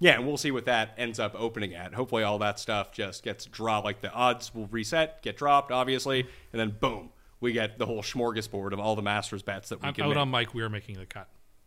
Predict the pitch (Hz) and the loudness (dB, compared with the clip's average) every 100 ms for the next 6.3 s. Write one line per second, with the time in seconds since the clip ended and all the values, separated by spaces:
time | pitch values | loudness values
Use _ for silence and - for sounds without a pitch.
0 | _ 117 127 131 120 117 117 107 135 104 | _ -2 2 4 4 4 2 2 0 0
1 | 117 127 131 143 127 123 123 135 127 120 | -2 4 6 6 0 -2 -2 -2 -2 -2
2 | 117 104 113 - 113 98 - - - - | -4 -4 -4 -4 -6 -10 -12 -16 -18 -20
3 | - - _ - - _ - 139 127 131 | -20 -20 _ -20 -20 _ -6 -2 0 2
4 | 120 107 113 110 113 110 107 - 110 101 | 0 0 0 0 0 -2 -4 -2 -2 -2
5 | 87 - 104 98 95 92 104 95 92 92 | -4 -6 -4 -4 -6 -8 -8 -10 -14 -16
6 | 95 92 | -16 -18